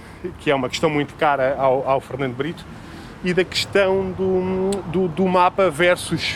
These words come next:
eh, continuidade do mapeamento, que é uma questão que me é cara a mim.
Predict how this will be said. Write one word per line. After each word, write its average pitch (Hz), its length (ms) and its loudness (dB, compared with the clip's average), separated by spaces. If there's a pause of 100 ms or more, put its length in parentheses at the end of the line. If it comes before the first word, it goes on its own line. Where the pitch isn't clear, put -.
eh, 170 280 2 (160)
continuidade 165 680 2
do 156 80 -2
mapeamento, 165 600 0
que - 100 -4
é - 20 2
uma 143 120 -2
questão 156 240 -2
que 151 100 -10
me 151 80 2
é 151 80 2
cara 151 300 2
a 151 40 0
mim. 120 180 -4